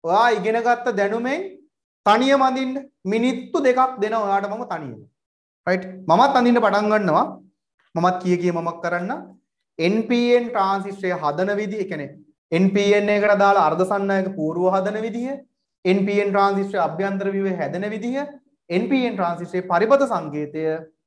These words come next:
එන් පී එන් ට්‍රාන්සිස්ටරේ ඩයෝඩ් සමතුල්‍ය පරිපථය. හරි කරන්න බලන්න. ඉගෙන ගත්තා නම් දෙයක්, යම් කිසි දෙයක් කරන්න බලන්න.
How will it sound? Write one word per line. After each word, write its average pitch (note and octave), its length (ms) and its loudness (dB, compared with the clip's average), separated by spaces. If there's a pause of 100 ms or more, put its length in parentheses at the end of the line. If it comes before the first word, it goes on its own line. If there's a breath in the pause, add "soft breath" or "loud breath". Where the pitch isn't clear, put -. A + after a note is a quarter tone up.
(160)
එන් F#3 160 -2
පී F3+ 160 2
එන් E3+ 80 -2
ට්‍රාන්සිස්ටරේ D#3+ 480 -2
ඩයෝඩ් D#3+ 380 0 (280)
සමතුල්‍ය D3+ 440 -6
පරිපථය. C3 480 -12 (380)
හරි D#3+ 120 -4
කරන්න D#3 300 0
බලන්න. D#3 220 0
ඉගෙන F3 180 2
ගත්තා F3+ 320 0
නම් F3+ 140 2
දෙයක්, F3+ 280 2 (280)
යම් D#3 160 -4
කිසි E3 160 -8
දෙයක් F3+ 280 -2
කරන්න D#3+ 260 -4
බලන්න. D#3 300 -6